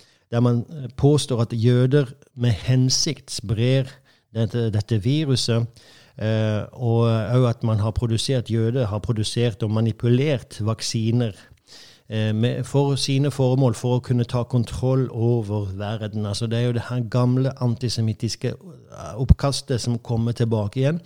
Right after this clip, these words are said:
Sions vises protokolle, som du sikkert har hørt om, der det finnes en, en conspiracy, eh, konspirasjonsteori om at jøder forsøker å ta over verden. Det her er den i ny utgave.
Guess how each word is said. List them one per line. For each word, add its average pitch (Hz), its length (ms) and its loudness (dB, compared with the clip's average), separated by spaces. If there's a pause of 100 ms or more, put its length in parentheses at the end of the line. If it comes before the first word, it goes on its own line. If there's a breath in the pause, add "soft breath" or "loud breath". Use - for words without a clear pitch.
(280 loud breath)
Sions 120 380 0
vises 113 300 -4
protokolle, 113 680 -2
som 113 160 -2
du 107 60 0
sikkert 104 320 -6
har 107 80 -4
hørt 123 300 0
om, 131 120 0
der 104 180 -2
det 101 120 -4
finnes 104 180 -2
en, 101 180 0 (560 loud breath)
en 98 300 -6
conspiracy, 113 760 -2 (360)
eh, 110 240 -8
konspirasjonsteori 131 1500 0 (680)
om 131 120 4
at 127 100 2
jøder 113 320 4
forsøker 110 440 0
å - 40 -14
ta 117 100 -2
over 110 240 2
verden. 98 380 -2 (320 loud breath)
Det 113 100 0
her 156 340 0
er 120 200 2
den 127 480 4
i 113 140 0
ny 113 360 2 (200)
utgave. 117 680 -2